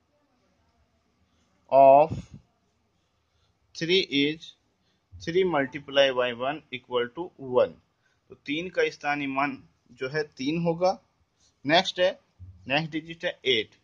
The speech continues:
तो एट की जो प्लेस वैल्यू है, so एट is ten place digit, one, ten place digit, so eight multiply by ten equal to eighty।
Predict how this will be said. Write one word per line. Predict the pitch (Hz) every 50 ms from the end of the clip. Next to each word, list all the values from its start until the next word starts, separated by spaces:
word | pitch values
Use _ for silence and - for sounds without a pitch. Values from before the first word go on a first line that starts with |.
| _ _ _ _ _ _ _
तो | - - _ 120
एट | 139 165 180 - - -
की | 196 190 185
जो | 190 190 196 196 180 - _ _ _
प्लेस | 147 156 170 190 190 - -
वैल्यू | 180 175 165 165 165
है, | 170 170 175 - _ _ _ _ _ -
so | - - -
एट | 139 156 170 185 180 - 160
is | 175 185 185 -
ten | - 123 135 143 151 147
place | - 160 170 185 175
digit, | 165 170 170 175 175 170 139
one, | 131 135 147 156 175 202 202 - - _ _ -
ten | 143 139 143 147 147
place | 160 165 175 180 175
digit, | 170 170 170 175 180 185 - _ _ _ _ _
so | - - 143
eight | 156 170 170 170
multiply | 160 143 131 127 - 143 143 139 135 139 135
by | 131 135 135 131 123 -
ten | 131 135 151 147
equal | - 127 120 - 120 117 117 113 - -
to | 165 185 190 _ - - - - - - _ _ _ -
eighty। | 120 117 110 - - 98